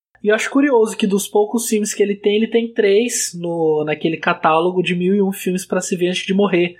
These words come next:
E eu trago um pequeno trecho da, da, do pedaço do livro onde ele fala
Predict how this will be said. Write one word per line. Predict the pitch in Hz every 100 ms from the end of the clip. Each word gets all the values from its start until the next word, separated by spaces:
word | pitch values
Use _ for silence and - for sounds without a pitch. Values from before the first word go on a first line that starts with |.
| - - -
E | 160
eu | 180
trago | 190 190 190
um |
pequeno | 196 196 214 226 240
trecho | 214 190 233 -
da, | 185 170
da, | 156 151 147 135
do | 139
pedaço | 143 160 147 151 160
do | 147
livro | 143 151 170 196
onde | 190
ele | 190 196
fala | - 175 170 196